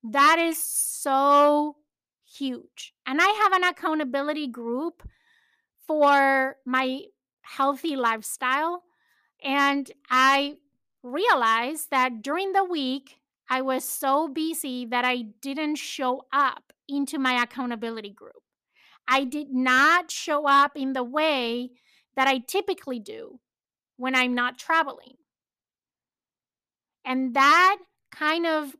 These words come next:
compound into letting myself not working out. So,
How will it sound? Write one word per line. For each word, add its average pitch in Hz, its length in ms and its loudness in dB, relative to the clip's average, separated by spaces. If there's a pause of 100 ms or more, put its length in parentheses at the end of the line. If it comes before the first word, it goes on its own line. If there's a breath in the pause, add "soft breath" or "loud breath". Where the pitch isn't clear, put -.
(120)
compound 302 1120 -2 (580)
into 294 1000 -6 (380)
letting 302 840 -2 (240)
myself 262 960 0
not 254 380 0
working 226 440 -10
out. - 240 -20 (1300)
So, 254 540 -2